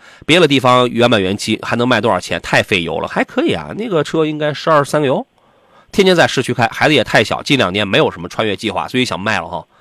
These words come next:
那现在卖应该挺赔钱的吧？哎，他是开了多少年？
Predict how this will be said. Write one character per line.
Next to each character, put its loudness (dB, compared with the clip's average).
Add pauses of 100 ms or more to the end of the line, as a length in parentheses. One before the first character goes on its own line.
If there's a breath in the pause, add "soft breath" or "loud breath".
(720 soft breath)
那 -4
现 -2
在 4
卖 2
应 0
该 2
挺 -2
赔 -2
钱 -2
的 -2
吧？ -6
哎， 2 (1800 loud breath)
他 -2
是 -6
开 -2
了 0
多 0
少 2
年？ -2